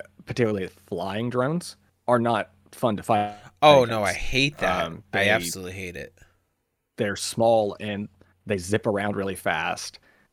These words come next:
Speaker 1: and they're just not fun, right? Um,
Speaker 2: Yeah, like I said, there's no compelling portion to, like, that future tech. Uh, it, like, once you start adding lasers to guns,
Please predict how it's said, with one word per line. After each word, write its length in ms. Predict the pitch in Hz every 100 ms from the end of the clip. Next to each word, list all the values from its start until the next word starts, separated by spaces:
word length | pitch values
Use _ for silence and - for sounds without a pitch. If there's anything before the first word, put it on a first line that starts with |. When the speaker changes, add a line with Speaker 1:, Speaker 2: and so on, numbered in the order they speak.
| _ -
Speaker 1:
and 200 | 107 110
they're 80 |
just 160 | 113 104
not 280 | 104 98 -
fun, 500 | - 123 76 - -
right? 400 | - 95 104 - _ 110
Um, 220 | 104 101
Speaker 2:
Yeah, 160 | 151
like 200 | 110 127
I 60 | 139
said, 180 | 127 156
there's 180 | 127 147
no 120 | 170
compelling 680 | 175 123 - - 131 123
portion 600 | 113 - 117 104 - 95 95
to, 160 | 107
like, 300 | 101 98 95
that 200 | - 98
future 440 | - 104 101 107 95
tech. 480 | - - 95 - - - - -
Uh, 60 | 117
it, 320 | 113 117 110
like, 200 | 123 117
once 200 | 127 -
you 80 | -
start 200 | 165 101
adding 260 | 123 123
lasers 600 | 107 101 98 101 107 -
to 80 | -
guns, 440 | 92 95 95 110